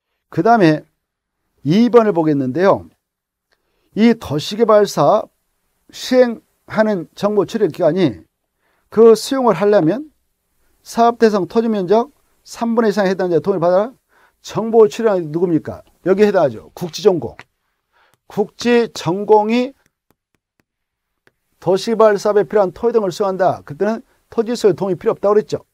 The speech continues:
민간 시행자만 적용한다고 그랬죠. 그래서 이 번 동의받아야 한다. 틀렸습니다. 동의받을 필요 없습니다. 삼 번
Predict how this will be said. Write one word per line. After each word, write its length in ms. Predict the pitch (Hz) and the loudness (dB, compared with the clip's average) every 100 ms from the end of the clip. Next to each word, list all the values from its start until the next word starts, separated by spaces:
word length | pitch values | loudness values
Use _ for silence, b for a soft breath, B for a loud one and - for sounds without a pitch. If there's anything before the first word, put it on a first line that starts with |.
| _ | _
민간 420 | 127 175 208 214 190 | -6 -4 0 -2 -2
시행자만 460 | 202 196 190 220 | -4 -2 -2 -4
적용한다고 380 | 165 175 185 190 | -6 -6 -4 -4
그랬죠. 220 | 196 160 | -4 -8
그래서 460 | 123 180 - 226 226 226 b b _ _ _ _ _ - | -12 -12 -2 0 0 -4 b b _ _ _ _ _ -4
이 140 | 220 | 0
번 280 | 196 143 151 _ _ _ _ _ _ | 2 2 -2 _ _ _ _ _ _
동의받아야 520 | 156 185 208 208 196 | -4 -2 0 2 0
한다. 140 | 185 165 | -2 -6
틀렸습니다. 600 | 202 196 143 98 _ _ - | -4 -4 -6 -18 _ _ -6
동의받을 540 | 170 185 - 143 180 | -6 -6 -8 -8 -8
필요 160 | - 208 | -6 -6
없습니다. 440 | - - _ _ _ _ _ _ _ | -6 -20 _ _ _ _ _ _ _
삼 300 | - 226 233 | -8 -4 2
번 240 | 165 147 | 2 2